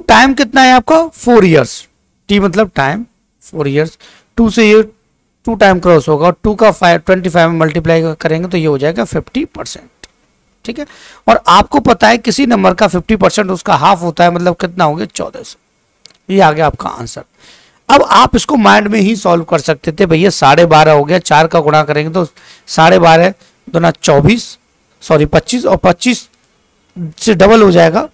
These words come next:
पचास, मतलब साढ़े बारह का चार में गुणा करते तो उसके simple सी बात है पचास परसेंट आता, और किसी number का पचास परसेंट निकालना होता है बहुत ही ज़्यादा simple। लेकिन अगर आप इसको formula में रख के करते भाई कि एस आई बराबर P into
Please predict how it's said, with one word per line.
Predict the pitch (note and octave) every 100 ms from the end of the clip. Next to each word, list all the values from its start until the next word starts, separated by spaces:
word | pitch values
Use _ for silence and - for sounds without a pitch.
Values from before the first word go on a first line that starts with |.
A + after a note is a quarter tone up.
| -
पचास, | - - - - -
मतलब | D#3+ G#3
साढ़े | - E3 D#3+ G3
बारह | E3+ D#3
का | E3
चार | - E3
में | G3 F3
गुणा | D#3+
करते | D3+ D3 C3+ A#3
तो | -
उसके | F#3+ - E3+ E3 -
simple | F3+ F#3
सी | F3+
बात | F3+ D#3
है | G3+
पचास | - - D#3 -
परसेंट | C#3 F#3+ F3+
आता, | E3+ G3+ G#3+ - - _
और | F#3+ -
किसी | A3+ C#4
number | G#3+ F3+
का | F3
पचास | F3 E3+ E3+ -
परसेंट | D#3 D3+ D#3+
निकालना | D3 D3+ D3
होता | C#3+ C#3+
है | D3
बहुत | C#3+ B2 C#3 E3+
ही | E3
ज़्यादा | C#3+ C3 C#3
simple। | B2 B2 A2+ - _ _ - _ -
लेकिन | D#4+ A#4
अगर | - G#3 D#4
आप | A#3 G#3
इसको | G3 C4
formula | F3 F3+ F3 F#3+
में | F#3+
रख | F3 -
के | F#3
करते | E3+ D3+ F3
भाई | E3
कि | F3 G#3
एस | E3 D3+
आई | F3
बराबर | D#3+ D3+ D3+ D#3+
P | D#3 F3 F3+ E3
into | D3 C#3+ F3